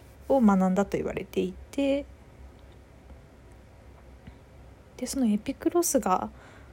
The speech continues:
あの、その原子論に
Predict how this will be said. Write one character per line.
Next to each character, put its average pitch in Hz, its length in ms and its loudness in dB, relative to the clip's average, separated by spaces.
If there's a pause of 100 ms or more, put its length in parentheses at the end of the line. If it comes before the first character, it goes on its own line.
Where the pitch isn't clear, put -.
(520)
あ 226 80 0
の、 214 680 2 (3500)
そ - 140 -6
の 214 140 6
原 247 220 6
子 294 180 2
論 233 260 6
に 262 280 2